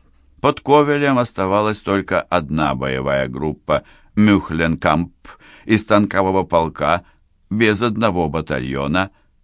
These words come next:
батальона мотопехоты на Б Т Рах и нескольких вспомогательных частей. Это была типичная для второй половины войны организационная структура. Немцы называли их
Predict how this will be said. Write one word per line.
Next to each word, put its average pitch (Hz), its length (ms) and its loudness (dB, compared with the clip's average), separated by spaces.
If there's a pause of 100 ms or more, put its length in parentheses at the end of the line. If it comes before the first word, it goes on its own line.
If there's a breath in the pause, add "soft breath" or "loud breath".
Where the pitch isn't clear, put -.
(160)
батальона 143 640 0
мотопехоты 92 800 -2
на 87 140 2
Б 76 120 -2
Т 80 380 2
Рах 98 300 -2 (200 soft breath)
и 120 80 2
нескольких 101 600 0
вспомогательных 85 960 0
частей. 90 540 -2 (1080)
Это 110 460 4
была 123 280 2
типичная 147 840 0
для 87 140 -2
второй 80 340 -2
половины 73 520 -2
войны 104 400 2 (320 loud breath)
организационная 101 1160 0
структура. 76 720 -4 (400 loud breath)
Немцы 202 400 2
называли 143 540 -2
их 139 300 -4